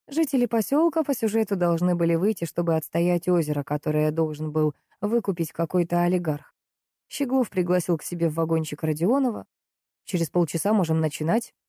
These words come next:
сказал Глебыч. Он был возбужден, не мог сидеть на месте, мял в руках свою кепку, постоянно оглядывался, словно находился все еще там, на улице, где должен был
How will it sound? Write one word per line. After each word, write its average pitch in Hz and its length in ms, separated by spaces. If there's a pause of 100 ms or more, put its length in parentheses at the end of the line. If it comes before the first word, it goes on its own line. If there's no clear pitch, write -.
(220)
сказал 151 400
Глебыч. 180 420 (560)
Он 320 160
был 190 120
возбужден, 165 680
не 170 60
мог 180 160
сидеть 160 320
на 160 140
месте, 233 360
мял 226 180
в 170 60
руках 156 300
свою 180 260
кепку, - 400
постоянно 170 640
оглядывался, 170 640
словно 175 320
находился 175 680 (260)
все - 220
еще 196 240
там, 151 260
на 185 140
улице, 156 480
где 160 260
должен 160 360
был 160 180